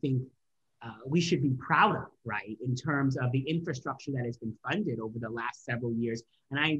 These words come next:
can't see folks' faces, but I know that many folks were involved in this, is that, you know, in the, um, you know, there was this one moment over the summer where I reached out to my dear sister, Patrisse Cullors, one of the co-founders of the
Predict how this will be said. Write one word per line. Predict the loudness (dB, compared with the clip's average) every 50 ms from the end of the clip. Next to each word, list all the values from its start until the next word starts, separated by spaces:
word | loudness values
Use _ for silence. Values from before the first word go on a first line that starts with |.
| -2 -2 0
can't | 0 0 0 -2
see | -4 -4 -4 -2 -2
folks' | -2 -4 -4 -6
faces, | -6 -4 -2 -2 0 0 -2 -2 -2 -2 -2 -2
but | -2 -2 -2 -2 -6 _ _ _ _ _ 0
I | 4 4 6
know | 6 6 8 8 8 8
that | 8 6 6 6
many | 6 6 8 8 6 4 4
folks | 2 0 0 -2 -2
were | 0 2
involved | 2 2 2 2 2 2 2 2 2 2 0
in | 0
this, | 0 -2 -4 -6
is | -6 -4 0
that, | 2 0 0 0 -4 _ _ _ _ _ 0
you | 4 4
know, | 4 4 4 2 -2 -2 2
in | 4 6 6 6
the, | 8 8 8 8 8 8 8 6 4 4
um, | 4 4 4 6 6 4 4 4 0 -4 -16 _ _ _ _ _ _ 2
you | 4
know, | 4 6
there | 6 6
was | 6 6 6 4
this | 4 2 2 2
one | 2 4 6 6 6 6
moment | 8 8 8 6 6 4 0 -4 -6 -2 0
over | 2 4 4
the | 2 2 2
summer | 4 4 6 6 6 6 4 4
where | 4 4 4
I | 6 4
reached | 4 4 4 4 4 4
out | 2 2 2 2
to | 2 2
my | 4 4 4 2 2
dear | 0 0 2
sister, | 0 -2 -4 -8 -8 -8 -10 -8
Patrisse | -8 -6 -4 -4 -4 -4
Cullors, | -4 -4 -2 0 0 0 -2 -4 -2 -2
one | 0 0
of | 0 -2
the | -4
co-founders | -4 -6 -6 -4 -2 -2 -2 -2 -2 -6 -10
of | -12
the | -14